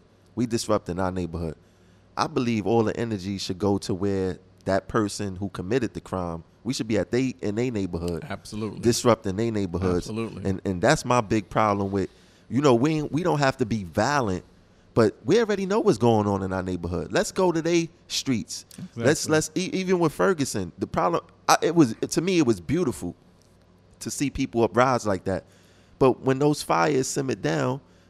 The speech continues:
Speaker 1: they didn't have no drugstores to get their grandmother medicine from 'cause they destroyed their own community.
Speaker 2: Mm-hmm. But, you know,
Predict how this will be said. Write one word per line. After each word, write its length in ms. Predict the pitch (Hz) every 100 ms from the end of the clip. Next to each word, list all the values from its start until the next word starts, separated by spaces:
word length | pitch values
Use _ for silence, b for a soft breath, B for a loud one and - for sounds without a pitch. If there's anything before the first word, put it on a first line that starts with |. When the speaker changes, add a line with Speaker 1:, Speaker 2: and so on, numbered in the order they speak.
| -
Speaker 1:
they 120 | 123
didn't 260 | 151 117 123
have 260 | 127 120
no 120 | 113
drugstores 600 | 98 123 131 - 117 104 95
to 60 |
get 200 | 98 110
their 120 | 107 101
grandmother 500 | 110 107 107 104 101
medicine 440 | 117 110 - 92
from 280 | - 87 85 B B
'cause 100 | 139
they 140 | 131 170
destroyed 480 | 143 - 143 135
their 160 | 120 120
own 100 | 117
community. 520 | - 98 359 120 90
Speaker 2:
Mm-hmm. 140 | 107 101 - B B B
But, 180 | 123 -
you 80 | 131
know, 340 | 139 135